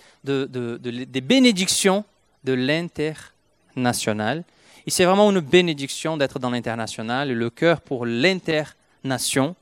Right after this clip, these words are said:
de naître dans des réseaux interconnectés,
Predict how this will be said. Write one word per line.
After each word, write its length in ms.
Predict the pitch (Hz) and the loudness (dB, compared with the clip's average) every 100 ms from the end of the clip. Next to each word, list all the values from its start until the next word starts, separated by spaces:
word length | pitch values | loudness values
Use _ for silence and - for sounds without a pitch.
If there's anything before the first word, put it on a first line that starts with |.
| _ _ - | _ _ -4
de 80 | 131 | -2
naître 580 | 139 185 226 - - - _ _ _ - | 2 2 2 -2 -10 -14 _ _ _ -6
dans 140 | 143 | -4
des 160 | 143 139 | 0 0
réseaux 520 | 156 165 143 156 160 _ - | 0 0 4 2 2 _ -8
interconnectés, 920 | 165 165 - - 143 127 - 135 160 | -8 -4 -6 -4 -4 -4 -4 -6 -6